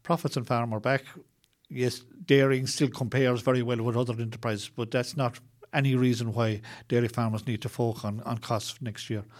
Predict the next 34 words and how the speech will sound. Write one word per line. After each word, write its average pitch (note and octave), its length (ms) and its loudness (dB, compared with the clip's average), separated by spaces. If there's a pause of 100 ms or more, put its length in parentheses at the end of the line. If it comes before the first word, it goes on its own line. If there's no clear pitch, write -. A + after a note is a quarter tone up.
(600)
If C#3 100 4
we F3 80 8
look F#3 80 8
at G3 80 10
the F3 80 10
reason F#3+ 400 10
then D#3 200 8
for D3 120 6
the C3 320 6
reduction C#3+ 800 4
in B2+ 220 -2
profitability B2+ 580 2
of C3 60 4
about B2 240 2
five C3 260 4
cents, B2 340 0 (300)
but - 100 -10
two D#3+ 140 6
point C#3 260 4
eight C#3+ 160 8
cents C3 280 0
of A#2 80 -2
that B2+ 200 4
is A#2+ 360 2
an A#2+ 260 -4
v-, C3+ 120 -2 (100)
increase A#2+ 420 -2
in A#2 60 -4
variable A2 340 0
costs. F#2+ 300 -6
Actually, C3 400 -2
fixed - 340 -8
costs C3+ 260 2
slightly A2+ 520 -2